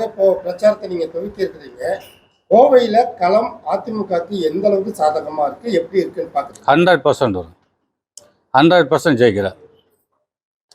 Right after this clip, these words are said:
Speaker 2: கிட்டத்தட்ட மூணு லட்சம் வாக்கு வித்தியாசத்தில் வந்து செங்கை ராமச்சந்திரன் அவர்கள் ஜெயிக்கிறார்.
Speaker 1: அது எதுக்கெல்லாம், என்னென்ன காரணத்தை முன்வைத்து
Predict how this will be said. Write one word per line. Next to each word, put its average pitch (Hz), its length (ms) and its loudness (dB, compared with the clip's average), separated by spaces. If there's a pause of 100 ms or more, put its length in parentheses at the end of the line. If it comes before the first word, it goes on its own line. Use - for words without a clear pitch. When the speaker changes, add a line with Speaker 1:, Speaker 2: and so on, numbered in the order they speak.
(1800)
Speaker 2:
கிட்டத்தட்ட 185 480 4 (380)
மூணு 208 260 6 (100)
லட்சம் 175 440 4
வாக்கு 196 360 4
வித்தியாசத்தில் 147 720 4
வந்து 160 220 4 (460)
செங்கை 160 260 6 (120)
ராமச்சந்திரன் 143 680 4
அவர்கள் 127 320 4
ஜெயிக்கிறார். 101 400 0 (3500)
Speaker 1:
அது 180 240 4 (100)
எதுக்கெல்லாம், 262 520 2 (520)
என்னென்ன 277 400 0 (100)
காரணத்தை 240 600 2 (260)
முன்வைத்து 220 500 -4